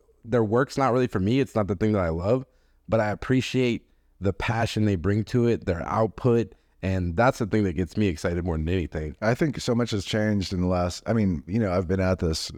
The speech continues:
Speaker 2: uh, a couple decades, and it's like, you know, what fi-, what would change in five years, twenty years ago, now changes in about six months. It's wild. I mean, it's so massively, you know,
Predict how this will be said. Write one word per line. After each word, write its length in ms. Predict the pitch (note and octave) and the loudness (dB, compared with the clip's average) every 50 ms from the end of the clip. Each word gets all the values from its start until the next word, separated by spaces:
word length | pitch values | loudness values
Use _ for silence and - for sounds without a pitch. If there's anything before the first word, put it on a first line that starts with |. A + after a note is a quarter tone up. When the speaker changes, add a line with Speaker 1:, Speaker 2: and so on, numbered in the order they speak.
| - _ - E2 | -18 _ -6 -2
Speaker 2:
uh, 360 | E2+ E2 D2 C2 A#1+ A#1+ B1+ | -2 0 0 -2 -4 -4 -6
a 60 | E2 | -6
couple 300 | - - E2+ D2+ - D#2 | -2 -2 -2 -2 -2 -2
decades, 560 | C#2 - F#2 G2 - - G2 F#2 F2+ F2 D#2+ | 0 0 0 0 2 0 0 2 0 0 0
and 140 | F2+ E2+ D#2+ | 0 0 0
it's 160 | D#2+ D#2 - | 0 0 0
like, 260 | F2 D#2+ D#2+ - - - _ _ _ _ _ _ _ _ _ _ _ _ - | 0 0 0 0 -4 -14 _ _ _ _ _ _ _ _ _ _ _ _ -4
you 100 | G2 G#2 | 0 2
know, 120 | G2 F#2 | 2 2
what 220 | F2+ G#2+ G#2+ - | 2 0 0 -2
fi-, 360 | - - - G#2+ G#2 G2 G2 - | -6 -2 0 2 2 2 2 0
what 160 | F2 A#2 C#3 - | 0 0 0 0
would 100 | D#3 B2 | 0 -2
change 280 | - B2+ A#2 A2+ A2+ G2+ | 0 0 0 0 0 0
in 100 | F#2+ F#2+ | -2 -2
five 300 | - G2+ F#2 F#2+ F#2+ F2+ | 0 2 2 2 2 2
years, 560 | F2 F2 F2+ F#2 F#2 F#2 G2 G#2 - - - - _ _ _ _ _ | 2 0 0 0 0 0 -2 -2 -6 -10 -14 -18 _ _ _ _ _
twenty 220 | - G#2+ F#2 F2 F2 | 2 2 4 4 4
years 180 | F2 F#2+ F#2+ G2+ | 2 2 2 2
ago, 460 | G2 G2 G#2+ G#2+ A2 A2 A2 - - - | 2 2 2 2 4 2 2 0 -2 -4
now 220 | - F2 F2 E2 E2 | -2 0 2 2 2
changes 360 | - - E2+ D#2 D2 C#2+ C2 | 0 0 0 0 0 0 -2
in 80 | C#2+ C#2+ | -4 -4
about 280 | C#2 B1+ C2+ A#1 - - | -4 -4 -4 -4 -6 -6
six 220 | - D#2+ - - | -8 -8 -6 -4
months. 280 | D2+ C2+ C2 C2 B1+ - | -4 -2 -2 -4 -4 -4
It's 160 | E2+ D#2+ - | -4 -4 -4
wild. 540 | D2+ D2 C#2 C2+ C2 B1+ A1+ G#1+ B1 C2 - - | -4 -2 0 0 0 0 -2 -2 -4 -6 -4 -2
I 60 | - F#2 | 2 2
mean, 100 | F#2+ F2 | 2 2
it's 140 | E2 D2 - | 2 0 -2
so 600 | - - - - F2+ E2+ E2 E2 D#2+ D2+ D2+ C#2 | -6 -6 -4 0 2 2 2 2 2 2 0 0
massively, 800 | - D#2 D2+ D2 D#2 - - D2 C#2 D2+ D2 C#2+ C#2 C2+ C2+ - - | 0 0 0 0 0 -2 -2 -4 -2 -2 0 0 0 -2 -4 -6 -6
you 140 | - D2+ D2 | -4 -2 -2
know, 260 | C#2+ C#2 C2+ C2+ - | 0 0 -2 -2 -4